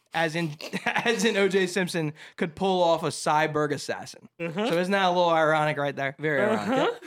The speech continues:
Speaker 1: James Cameron thought he was a little too nice and likable to be the Terminator. That backfired.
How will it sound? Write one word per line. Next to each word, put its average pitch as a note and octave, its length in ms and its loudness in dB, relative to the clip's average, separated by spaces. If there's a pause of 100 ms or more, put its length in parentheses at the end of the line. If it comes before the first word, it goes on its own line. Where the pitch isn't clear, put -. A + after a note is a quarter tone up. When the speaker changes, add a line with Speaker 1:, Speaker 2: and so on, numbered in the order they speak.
(120)
Speaker 1:
James F#3 240 0
Cameron F3+ 280 0
thought E3+ 100 2
he E3+ 80 2
was D3+ 80 -2
a D3+ 40 -2
little E3 180 2
too F3+ 120 -6
nice E3 340 -2
and D3+ 100 -6
likable C#3 520 -6 (120)
to C#3+ 80 -14
be C#3+ 100 -4
the C3+ 80 -10
Terminator. B2 560 -10 (680)
That D#3+ 180 -2
backfired. B2+ 400 -16